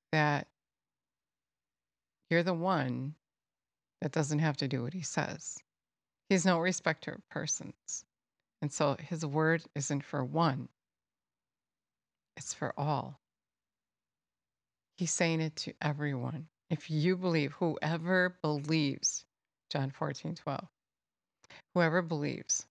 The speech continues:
will do what I was doing, and even greater things. If you believe. He said, "If you don't forgive, the Father's not gonna forgive you. You have to forgive."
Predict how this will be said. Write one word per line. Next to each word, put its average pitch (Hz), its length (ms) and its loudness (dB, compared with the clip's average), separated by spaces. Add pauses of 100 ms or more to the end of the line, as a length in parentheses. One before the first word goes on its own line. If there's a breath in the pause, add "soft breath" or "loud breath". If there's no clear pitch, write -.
(140)
will 143 120 -2
do 131 160 -2
what 135 100 0
I 131 100 0
was 139 220 -2
doing, 131 360 -4
and 156 280 2
even 190 460 2
greater 151 580 2 (100)
things. - 600 -6 (2000)
If - 140 -8
you 165 60 -2
believe. 170 320 2 (3750)
He 202 60 2
said, 175 440 2 (420)
"If - 140 -6
you 180 60 0
don't 180 260 2
forgive, 185 640 0
the 175 80 -8
Father's 160 460 0
not 147 180 -2
gonna 156 180 -8
forgive 147 360 -6
you. 170 300 -4 (680)
You 147 80 -2
have 139 200 2
to - 80 -16
forgive." 135 440 -4